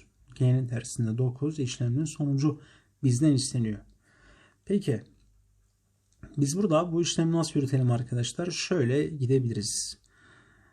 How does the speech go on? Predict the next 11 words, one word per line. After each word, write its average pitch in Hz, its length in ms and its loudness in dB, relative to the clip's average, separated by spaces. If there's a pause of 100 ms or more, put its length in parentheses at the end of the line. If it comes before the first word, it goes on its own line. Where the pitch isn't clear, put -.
(260)
Em, 143 540 2
G 202 220 2
fonksiyonunun 131 720 2
için 156 320 0
ve 180 180 2
dışın 147 260 2
yeri 156 200 6
değiştirdiğimizde 113 1080 0
G'nin 135 340 4
tersinde 120 720 -4
F 135 200 0